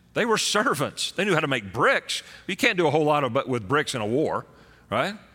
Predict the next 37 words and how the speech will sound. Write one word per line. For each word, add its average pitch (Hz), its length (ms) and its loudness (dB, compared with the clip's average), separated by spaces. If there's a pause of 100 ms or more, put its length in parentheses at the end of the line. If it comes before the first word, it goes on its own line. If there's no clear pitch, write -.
(600)
But 170 240 2 (1040)
Joshua 151 400 0
was 123 120 -2
strengthened. 113 580 -6 (520)
He 123 80 -4
wasn't 175 280 2
afraid 156 380 2
of 117 120 0
this. 131 460 0 (320)
He 147 60 -2
wasn't 175 260 2
afraid 170 340 2
of 131 120 0
lack 143 280 2
of 127 180 -2 (200)
weapons 156 400 2
or 139 80 2
ability 156 480 2
because 147 460 -2 (220)
he 135 120 -4
trusted 135 420 -2
in 120 120 -4
God. 120 380 -2 (1300)
The 143 140 0
divine 165 520 2
will, 180 220 4
the 156 100 0
presence 170 440 -2
of 143 140 -4
God, 165 340 0 (280)
trumps 160 380 0
every 165 340 2
human 135 340 -4
fear 120 260 -2
that 95 140 -4
we 92 120 -6
have. 78 380 -12